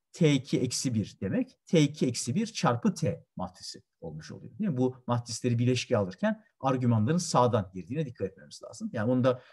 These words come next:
belki şöyle açıklayabilirim. Ee, şurada yazıyla açıklamaya çalışayım. Ya bu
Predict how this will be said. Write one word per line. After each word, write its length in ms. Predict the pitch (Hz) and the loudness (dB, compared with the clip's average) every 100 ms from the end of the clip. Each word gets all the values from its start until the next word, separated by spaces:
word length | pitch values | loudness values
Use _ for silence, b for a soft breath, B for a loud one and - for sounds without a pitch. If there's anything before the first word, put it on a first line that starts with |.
| B _ | B _
belki 220 | 113 104 | -6 -4
şöyle 200 | - 110 | -2 -2
açıklayabilirim. 640 | 85 - - 65 87 202 - _ B | -2 -10 -16 -16 -10 -10 -10 _ B
Ee, 40 | B B - - - - - - _ _ _ _ | B B -6 -16 -16 -18 -18 -20 _ _ _ _
şurada 260 | - 98 | -12 -8
yazıyla 340 | 95 92 92 80 | -6 -6 -8 -10
açıklamaya 400 | - - - 64 | -14 -14 -14 -14
çalışayım. 440 | - - 170 - _ _ - | -18 -16 -14 -16 _ _ -8
Ya 160 | 156 | 2
bu 200 | 156 156 | 2 2